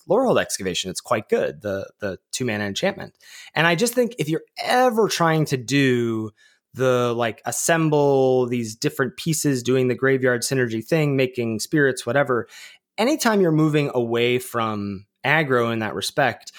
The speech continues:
you're getting into dangerous mid-range zone, right? You just don't have the ways to compete as a true control deck with the other decks in the format. And what I mean by that is the blue decks in the format, right?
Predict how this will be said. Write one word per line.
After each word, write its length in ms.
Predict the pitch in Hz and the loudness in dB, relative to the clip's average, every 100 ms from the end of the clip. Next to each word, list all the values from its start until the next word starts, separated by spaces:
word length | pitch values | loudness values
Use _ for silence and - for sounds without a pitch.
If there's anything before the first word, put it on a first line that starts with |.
| - - | -20 -4
you're 140 | 127 139 | -2 2
getting 320 | 190 233 220 | 2 4 2
into 180 | 190 165 | 2 2
dangerous 480 | 143 147 135 120 | 2 2 2 0
mid-range 420 | 117 113 101 92 87 | -2 -2 -4 -6 -10
zone, 240 | 90 82 | -10 -6
right? 140 | 104 | -6
You 120 | 117 139 | -4 -2
just 200 | 226 247 | 0 0
don't 160 | 240 | -2
have 260 | - 160 151 | 0 0 2
the 80 | 147 | 2
ways 220 | 135 127 | 2 0
to 80 | 123 | -6
compete 440 | 120 113 - 127 | -8 -10 -6 -4
as 100 | 117 | -4
a 60 | 107 | -8
true 240 | - 135 | -8 -6
control 400 | 120 117 - 117 | -6 -8 -4 -2
deck 220 | 135 170 170 - - | 0 0 -2 -20 -8
with 460 | 123 160 156 - - _ - | 0 0 0 -8 -20 _ -4
the 120 | 143 | 0
other 400 | 139 135 131 120 | 0 2 2 0
decks 280 | 113 117 - | 0 -2 -2
in 60 | 117 | -6
the 80 | |
format. 300 | 104 127 110 | -4 -4 -2
And 80 | 107 | -4
what 80 | 113 | -4
I 60 | 120 | 0
mean 160 | 175 | 2
by 100 | 139 | 2
that 180 | 117 113 | 0 -2
is 120 | 117 | -4
the 60 | 123 | -2
blue 160 | 180 | 0
decks 320 | 143 71 - - | -2 -6 -12 -12
in 60 | |
the 80 | 90 | -12
format, 340 | - 69 53 - | -14 -16 -16 -10
right? 240 | 113 113 | -8 -8